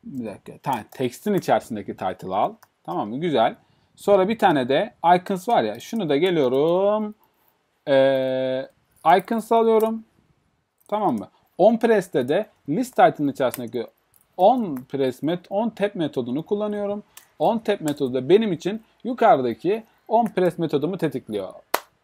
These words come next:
Bir tane custom widget'ımı yaptım. Şimdi bu ne işe yarıyor? Cart list item'ı tuttum. Geldim. Normalde bizim şey neydi? Şimdi soruyu alalım.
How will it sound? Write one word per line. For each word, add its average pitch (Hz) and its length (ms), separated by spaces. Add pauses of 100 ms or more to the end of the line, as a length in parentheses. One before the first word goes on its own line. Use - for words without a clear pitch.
(120)
Bir 226 240
tane 165 340
custom 185 380
widget'ımı 139 280
yaptım. 127 300
Şimdi 226 160
bu 254 80
ne 262 120
işe 160 160
yarıyor? 98 180 (320)
Cart 233 260
list 226 160 (120)
item'ı 202 200
tuttum. 170 360 (480)
Geldim. 208 480 (420)
Normalde 226 520
bizim 214 220
şey 220 200
neydi? 151 420 (420)
Şimdi - 220
soruyu 101 240
alalım. 127 280